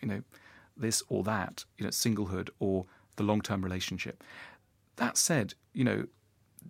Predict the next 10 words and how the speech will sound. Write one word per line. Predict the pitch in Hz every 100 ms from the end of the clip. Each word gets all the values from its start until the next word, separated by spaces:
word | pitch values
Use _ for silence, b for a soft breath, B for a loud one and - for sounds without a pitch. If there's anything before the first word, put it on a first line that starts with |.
| -
there | 131
is | 151
a | 165
section | - - - 101
in | - 110 113
the | 104
novel | 90 87 - - -
about | - 90 87 - - - -
adultery, | - 110 202 - 98 123 - b b b _
and | 104 95 95 95 98 -